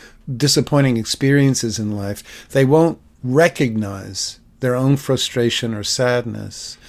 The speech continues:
They'll just experience it as tension or stress or being irritable, and then they'll blame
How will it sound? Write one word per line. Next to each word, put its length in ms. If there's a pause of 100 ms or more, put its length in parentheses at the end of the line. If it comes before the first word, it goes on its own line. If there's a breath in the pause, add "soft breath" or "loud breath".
(180 loud breath)
They'll 160
just 320
experience 880
it 240 (380 soft breath)
as 240
tension 560
or 100
stress 640
or 100
being 520
irritable, 720 (360 loud breath)
and 160
then 180
they'll 200
blame 840